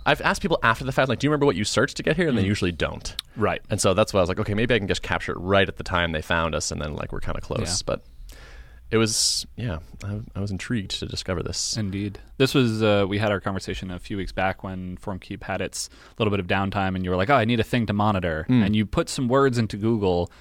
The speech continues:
Speaker 2: and those words did not take you to, I think Pingdom was the one that we decided was the
Speaker 1: Yep.
Speaker 2: correct endpoint for you, but
Speaker 1: Yeah.
Speaker 2: somehow you didn't find it.
Speaker 1: Yeah.
Speaker 2: Uh, you're basically in that place where you need to figure out the words your customers use.
Speaker 1: Totally. Yeah.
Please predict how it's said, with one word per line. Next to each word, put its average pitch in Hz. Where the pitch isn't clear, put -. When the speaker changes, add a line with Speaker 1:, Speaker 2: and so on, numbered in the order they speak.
Speaker 2:
and 113
those 98
words 101
did 92
not 104
take -
you 92
to, 92
I 90
think 101
Pingdom 92
was 87
the 95
one 90
that 90
we 92
decided 98
was 95
the 92
Speaker 1:
Yep. 92
Speaker 2:
correct 87
endpoint 113
for -
you, 123
but 98
Speaker 1:
Yeah. 85
Speaker 2:
somehow 104
you 98
didn't 98
find 92
it. 143
Speaker 1:
Yeah. 85
Speaker 2:
Uh, 95
you're 120
basically 110
in 90
that 90
place -
where 107
you 107
need 101
to 101
figure 98
out 90
the -
words 87
your -
customers -
use. -
Speaker 1:
Totally. 95
Yeah. 107